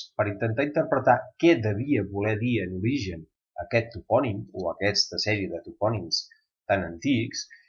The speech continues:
hi ha almenys dos mètodes diferents. Un posa èmfasi en l'estudi del nom. Fixeu-vos que són noms de lloc. Doncs un, eh, un d'aquests mètodes posa èmfasi en l'estudi del nom.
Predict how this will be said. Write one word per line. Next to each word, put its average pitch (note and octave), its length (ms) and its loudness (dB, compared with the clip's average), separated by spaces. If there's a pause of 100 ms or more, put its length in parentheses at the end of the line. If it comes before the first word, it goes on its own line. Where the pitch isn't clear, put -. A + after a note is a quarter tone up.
(140)
hi C3+ 200 2
ha C#3+ 100 12
almenys C#3+ 760 4
dos A#2+ 440 2
mètodes F2+ 560 -4
diferents. - 480 -6 (800)
Un D#3 280 10 (360)
posa B2 280 10
èmfasi B2+ 500 2 (340)
en A2+ 160 4
l'estudi A#2 420 0
del G2 220 2
nom. G2+ 240 6 (300)
Fixeu-vos G#2+ 580 2
que A2+ 80 -6
són F#2+ 240 -2 (180)
noms A#2 460 4
de G2+ 120 -2
lloc. E2 280 -2 (160)
Doncs G2 320 -8 (200)
un, C#3+ 280 2 (380)
eh, F2 240 -2 (180)
un B2 240 0 (220)
d'aquests - 540 -8
mètodes C3 440 -4 (180)
posa A#2 460 4 (100)
èmfasi G#2+ 540 -4
en G2+ 160 -6
l'estudi G2+ 420 -4
del F#2 240 -4
nom. E2+ 220 -6